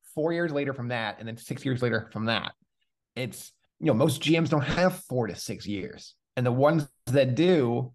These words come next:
are the ones that usually wind up fleecing you in trades. So I, I, I don't, I don't see how this works out for them. I think they just need to adjust. And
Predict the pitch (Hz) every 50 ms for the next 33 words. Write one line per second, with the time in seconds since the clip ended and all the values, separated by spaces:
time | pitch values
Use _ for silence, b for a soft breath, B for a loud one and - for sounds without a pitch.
0 | _ _ - 127 127 123 131 139 143 143 143 135 123 143 135 131 135 147 151 151
1 | 143 - 143 143 127 - - _ - 127 127 135 139 139 131 - - - - 143
2 | 151 147 143 - 151 139 139 135 127 123 120 113 120 139 139 131 98 - - -
3 | - - - _ _ _ _ b b b b b b b b - - - - -
4 | 180 156 147 135 127 B B B B B B B B B _ _ _ _ _ -
5 | 135 151 160 - - 117 135 151 - 135 156 170 175 180 180 - - - - 170
6 | 175 185 190 180 - 190 180 170 170 170 160 165 156 135 143 147 147 - - 151
7 | 135 135 147 143 - 147 151 151 151 147 131 - 131 127 127 - - 143 135 127
8 | 123 127 127 127 120 123 117 - 131 127 123 123 123 127 131 123 113 - - 120
9 | 123 120 127 127 139 - - - - 120 107 107 107